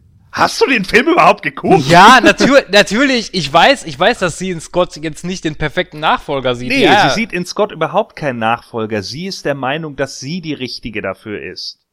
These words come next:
Speaker 2: Ja, richtig. Das habe, das ist mir schon klar. Aber ich meine, nichtsdestotrotz will ja ihr Vater ihn haben. Deswegen,
Speaker 1: Ja.
Speaker 2: ähm, ja, gut. <laughs>
Speaker 1: Aber damit geht sie ja nicht konform. Es geht ja darum, dass Hank sich wa-,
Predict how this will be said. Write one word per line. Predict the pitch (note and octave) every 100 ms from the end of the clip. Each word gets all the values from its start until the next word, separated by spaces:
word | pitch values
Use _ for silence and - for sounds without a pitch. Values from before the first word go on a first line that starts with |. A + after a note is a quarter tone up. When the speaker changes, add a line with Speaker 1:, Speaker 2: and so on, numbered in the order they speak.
| _
Speaker 2:
Ja, | C#3 D3 G3+ C3+
richtig. | C3 - - B2+ A2+
Das | B2+ -
habe, | D3+ E3
das | C3 B2+ -
ist | C#3
mir | E3
schon | D#3 D#3
klar. | - F3+ E3+
Aber | C#3 C#3+ C#3+
ich | D3
meine, | D#3+ D3+
nichtsdestotrotz | D3+ E3 E3+ D#3+ - E3 D#3+ C3+
will | D3+
ja | E3 D3+
ihr | C#3
Vater | - - B2 D3+ G3 F#3 - _ _ _ _ - - - - -
ihn | F3+ E3 D3+
haben. | F#3 A3+ C#3+ A2 - _ -
Deswegen, | B2+ C#3 D#3 D#3+
Speaker 1:
Ja. | G2+ - C#3
Speaker 2:
ähm, | C#3 C#3+ _ _ _ _
ja, | - C3 A2 - -
gut. | A#2+ A2+ - D3+
<laughs> | -
Speaker 1:
Aber | C3+
damit | B2+ D3 F#3
geht | F#3+ F3
sie | -
ja | G#3 F#3
nicht | E3+ -
konform. | E3 D3 - A#2 F2 E2
Es | F#2+ -
geht | B2
ja | C3
darum, | A2 A2 C3+ D#3 G3 G#3+ - - -
dass | B2 - - - _ _
Hank | - A#2+ C#3 A#3 C4+ _ _ _ _ _
sich | B2 D3+ E3+ -
wa-, | C#3 C3+